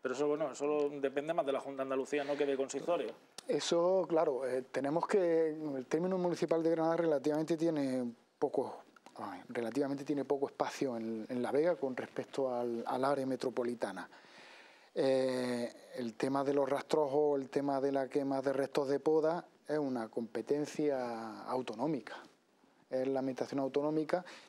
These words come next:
Speaker 2: independientemente de que los fuerzas y cuerpos de seguridad colaboren en la, en la misión de controlar este tipo de quemas. En fin,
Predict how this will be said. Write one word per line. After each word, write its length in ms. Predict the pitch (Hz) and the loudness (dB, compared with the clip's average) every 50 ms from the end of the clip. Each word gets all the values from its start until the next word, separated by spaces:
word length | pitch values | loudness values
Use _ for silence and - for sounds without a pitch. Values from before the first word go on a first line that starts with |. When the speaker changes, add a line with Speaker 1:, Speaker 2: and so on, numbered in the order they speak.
| _ | _
Speaker 2:
independientemente 760 | - 127 127 117 117 113 123 127 123 143 143 143 135 - 151 | -6 -4 -4 -2 -2 -2 -2 -2 0 0 -2 -2 -2 0 0
de 100 | 151 156 | 0 2
que 140 | 151 165 151 | 2 0 0
los 600 | 147 147 135 131 131 127 123 120 117 117 113 104 - - - - - - - _ _ | 2 0 0 0 0 0 0 0 -2 -4 -6 -8 -12 -18 -20 -20 -20 -20 -20 _ _
fuerzas 400 | _ - - 131 113 - - 139 | _ -4 -4 -4 -2 0 -2 -2
y 20 | 127 | 0
cuerpos 360 | - 147 131 - - 135 - | 0 0 0 0 -2 -2 0
de 40 | - | -2
seguridad 320 | 135 123 123 127 139 147 | -2 -2 0 -2 -2 0
colaboren 640 | - 165 135 113 113 127 131 127 117 107 107 107 107 | 0 -2 0 0 0 0 0 0 -2 -2 -4 -6 -6
en 240 | 107 107 104 104 107 | -8 -8 -6 -6 -8
la, 320 | 107 104 104 101 98 - | -8 -8 -10 -12 -12 -10
en 120 | - 143 131 | -8 -4 -4
la 80 | 131 | -2
misión 280 | 123 123 113 - 135 139 | -2 -4 -4 -2 -2 0
de 120 | 143 147 | 0 0
controlar 580 | - 143 131 117 - 120 117 113 120 120 117 113 | 0 0 -4 -2 -2 -2 -2 0 0 -2 -2 -2
este 240 | 107 - - 123 113 | -4 -6 -8 -8 -6
tipo 260 | 120 117 - 117 107 | -6 -6 -4 -4 -6
de 120 | 98 104 | -6 -2
quemas. 260 | - 151 147 135 110 - - _ - - - - - - _ | 0 0 0 0 -4 -10 -16 _ -20 -20 -20 -20 -20 -20 _
En 80 | 117 107 | -6 -2
fin, 200 | 135 139 131 | -2 -2 -2